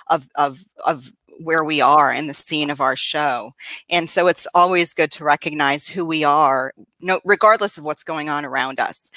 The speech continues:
And this week is going to be amazing. It is definitely,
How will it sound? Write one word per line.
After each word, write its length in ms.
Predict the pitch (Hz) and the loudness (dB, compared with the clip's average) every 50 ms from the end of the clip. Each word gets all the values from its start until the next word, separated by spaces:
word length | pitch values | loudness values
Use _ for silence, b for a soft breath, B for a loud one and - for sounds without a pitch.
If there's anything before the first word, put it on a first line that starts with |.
| B B B | B B B
And 200 | 165 180 180 175 | 0 0 2 2
this 200 | 214 - - - | 2 2 2 0
week 500 | 190 196 214 269 381 - - - - _ _ _ _ - | 0 2 4 4 4 4 0 -6 -14 _ _ _ _ -6
is 140 | 180 165 - | -4 -2 0
going 320 | - 170 165 175 170 170 | 0 0 -2 -2 -4 -6
to 260 | 165 - - 202 190 151 - | -6 -6 -6 -6 -8 -10 -4
be 300 | - 160 156 165 170 - | -2 2 2 2 2 2
amazing. 920 | 165 175 175 170 160 160 151 151 160 165 160 - - 127 123 123 131 123 - | 0 0 0 0 0 2 2 2 2 2 2 2 0 0 -4 -6 -8 -6 0
It 160 | - 165 170 - - | 0 2 2 2 0
is 480 | - 165 160 160 165 156 147 - - B B B B B B _ - | 2 2 4 4 2 2 2 0 0 B B B B B B _ 0
definitely, 920 | - 180 175 180 - - 190 180 165 - 170 170 165 156 156 160 156 151 | 2 2 2 2 -2 -4 -2 -2 -2 0 0 2 2 2 2 2 0 -4